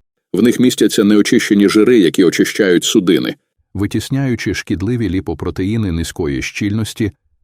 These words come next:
та підвищуючи рівень хорошого холестерину, що захищає серце. У складі також є рослинні стерини.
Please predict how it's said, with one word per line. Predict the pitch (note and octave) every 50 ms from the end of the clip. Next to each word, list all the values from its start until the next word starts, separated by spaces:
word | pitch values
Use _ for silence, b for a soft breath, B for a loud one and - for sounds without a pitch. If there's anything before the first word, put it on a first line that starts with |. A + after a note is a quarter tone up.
| _ _ -
та | G#2 F2+ D3
підвищуючи | - F#2 D2 D2+ E2+ A#2+ C3+ - - - B2 A2 G#2 G2 - - G2+ E2
рівень | E2+ G2+ A2 G2+ G#2+ G2+ G#2 - _ _
хорошого | - - - G#2 F#2+ A2+ A2 - - F#2+ C#2+ D#2 D#2 B1 -
холестерину, | - - F2 E2+ E2 - - - F#2+ - F2 D2 C#2 C2+ B1 - _ _ _ _ _ -
що | - - - G#2
захищає | E2 F2+ C#2+ - E2 D#2 - - - F2 D#2 C#2+ C2+ C2
серце. | - - E2+ B1+ A1+ - - - - - - _ _ _ _ _ _ _ _ _ _ _ _ _ _ _ _ _ _ _ _ -
У | A2
складі | - - - C#3 D3 C#3+ A2 G#2+ F2
також | - G2+ G#2+ - - G#2+ - -
є | F2+ F2 F#2 F2+ F2 D#2 - _ -
рослинні | F2 F2 F#2 E2 - - G#2 G#2+ G#2+ G2+ G2 G2 F2
стерини. | - - - F#2 F2+ E2 C#2+ C2+ A#1+ -